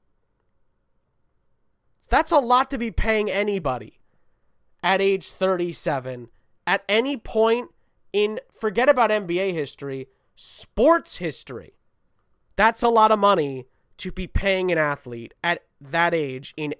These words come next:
any sport on the planet. So it's gonna be really,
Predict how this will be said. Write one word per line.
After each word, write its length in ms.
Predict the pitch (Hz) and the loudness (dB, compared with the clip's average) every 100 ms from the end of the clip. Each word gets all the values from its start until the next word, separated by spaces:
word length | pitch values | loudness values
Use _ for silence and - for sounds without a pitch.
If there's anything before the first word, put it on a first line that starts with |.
| - | -6
any 260 | 151 135 | -6 -6
sport 420 | 131 - 110 80 _ _ _ _ _ _ _ _ _ | -10 -14 -16 -18 _ _ _ _ _ _ _ _ _
on 220 | - 180 185 | 0 0 2
the 80 | |
planet. 460 | 170 - 135 110 - _ _ _ _ _ _ _ _ _ _ | 0 0 -2 -4 -16 _ _ _ _ _ _ _ _ _ _
So 600 | - 196 180 170 165 - _ _ _ _ _ _ _ _ _ _ _ _ _ _ - | -4 4 6 6 2 -2 _ _ _ _ _ _ _ _ _ _ _ _ _ _ -8
it's 220 | 185 - | -8 -2
gonna 200 | 240 233 | 0 2
be 160 | 220 | 0
really, 720 | 185 160 196 202 180 165 143 | -8 -2 0 2 0 -4 -6